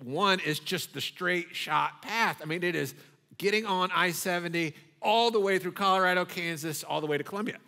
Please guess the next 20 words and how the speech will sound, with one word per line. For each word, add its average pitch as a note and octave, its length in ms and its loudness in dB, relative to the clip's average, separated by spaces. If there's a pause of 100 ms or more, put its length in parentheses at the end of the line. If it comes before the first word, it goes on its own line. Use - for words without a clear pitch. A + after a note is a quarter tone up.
(160)
It, D3 280 -4
and C3+ 160 -2
it C3+ 100 -6
takes - 180 -8
about C3+ 240 -8
fifteen D3+ 320 -10
hours C3+ 380 -8
to A#2 100 -12
drive G#2+ 240 -6
it. - 80 -20 (840)
But A3+ 240 4
if E3 80 -6
you G#3 80 -4
wanna G#3+ 200 2
avoid F#3 300 0
Kansas, - 540 -4
let's G#2+ 160 -10
just - 220 -10
say, C3 180 0 (960)
right? E3 260 4